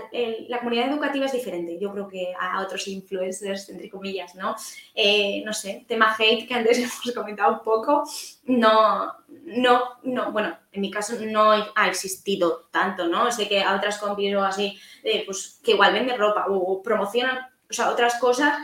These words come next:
pues igual sí que existe esa, esa crítica, pero nosotros al final estamos compartiendo educación, te estoy regalando recursos, te estoy ofreciendo, mm, herramientas para que tú apliques en tu aula.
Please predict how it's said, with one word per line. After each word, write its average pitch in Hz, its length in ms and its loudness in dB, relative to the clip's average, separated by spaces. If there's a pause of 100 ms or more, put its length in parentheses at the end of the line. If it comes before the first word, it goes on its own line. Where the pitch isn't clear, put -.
(140)
pues 202 120 -2
igual 202 160 2
sí - 220 -4
que 202 260 -2
existe 202 560 -6
esa, 208 300 -6
esa 190 400 -8
crítica, 208 360 -6
pero 190 180 -4 (220)
nosotros 208 200 -6
al 208 60 -6
final 214 140 -6
estamos 247 220 -4
compartiendo 202 500 -2
educación, 220 360 2
te - 60 -10
estoy 208 300 -2 (240)
regalando 226 520 2
recursos, 240 580 -2 (180)
te 208 100 -8
estoy 233 180 4
ofreciendo, 240 680 2
mm, 233 220 -2
herramientas 220 640 -4
para 202 140 -4
que 196 80 -4
tú 247 120 2
apliques 226 380 2
en 214 140 -6
tu 208 120 -4
aula. 269 520 4